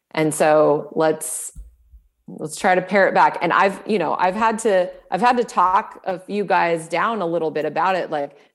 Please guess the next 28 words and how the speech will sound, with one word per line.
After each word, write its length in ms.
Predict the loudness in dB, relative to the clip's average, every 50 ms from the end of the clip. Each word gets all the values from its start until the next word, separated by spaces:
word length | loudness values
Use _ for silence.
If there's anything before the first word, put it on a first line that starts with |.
| _
they're 100 | -10 -8
like, 120 | -8 -4 -2
"Oh 220 | 0 0 0 0 0
man, 320 | 0 0 0 -2 -2 -2
you 80 | -4 -4
know, 540 | -4 -4 -4 -4 -4 -4 -4 -6 -8 -12 _ _ _ _ _
so-and-so's, 760 | -8 -6 -4 -2 -2 -2 -4 -6 -4 -2 0 0 0 -2 -4
like, 280 | -4 -4 -4 -4 -4 -4
giving 160 | -4 -4 -2
me 60 | -4
a 40 | -4
hard 180 | -4 -6 -6
time 300 | -4 -4 -2 -2 -2 -2
about, 360 | 0 0 0 0 -2 -4 -6 -8
you 80 | -8 -8
know, 260 | -8 -8 -10 -10 -6 -2
this 220 | 0 0 0 0
and 80 | -2 -2
that." 180 | 0 0 -2
And 80 | -2 -2
I'm 80 | -2
like, 220 | -2 -2 -4 -4 -6 _ _ _ _ _ _ _ _ _ _ _ _ _ _ _ -8 -2
"Okay, 400 | -2 -2 0 0 -2 -2 -4 -6 -10 _ _ _ _ _ _ _
how 160 | _ -4 0 0
do 60 | 0
you 80 | 0
feel 220 | 0 0 0 0 0
though?" 280 | -2 -4 -6 -8 -14